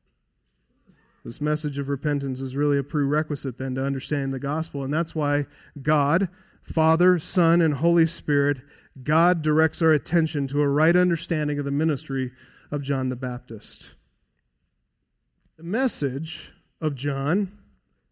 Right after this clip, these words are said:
the command of this last and greatest of Old Testament prophets, we need to see, and Jesus helps us to see, that it was not to be neglected. It was not to be set aside. It wasn't to be disobeyed or disrespected.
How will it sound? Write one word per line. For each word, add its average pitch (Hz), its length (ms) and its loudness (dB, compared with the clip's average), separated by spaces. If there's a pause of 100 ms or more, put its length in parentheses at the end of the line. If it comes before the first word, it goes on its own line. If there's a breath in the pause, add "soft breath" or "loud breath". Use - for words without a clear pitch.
(540)
the 151 100 -2
command 214 580 4
of 170 140 4
this - 340 4
last 180 600 0
and 185 180 4
greatest 185 460 4
of 160 100 0
Old 170 240 2
Testament 170 600 0
prophets, 139 680 -4 (840)
we 123 100 -2
need 190 200 6
to 190 80 2
see, 180 420 2
and 151 160 0
Jesus 175 400 2
helps 185 320 0
us 165 140 0
to 156 100 -4
see, 147 260 0
that 147 140 0
it 151 60 2
was 147 160 0
not 165 280 2
to 180 80 0
be 135 320 -2 (320 soft breath)
neglected. 147 640 0 (840)
It 147 40 -2
was 147 100 0
not 208 200 4
to 185 60 -2
be 165 120 2
set 170 260 4
aside. 151 500 0
It 143 100 -4
wasn't 190 280 4
to 214 60 2
be 233 120 2
disobeyed 180 800 4
or 165 220 2
disrespected. 147 1120 -2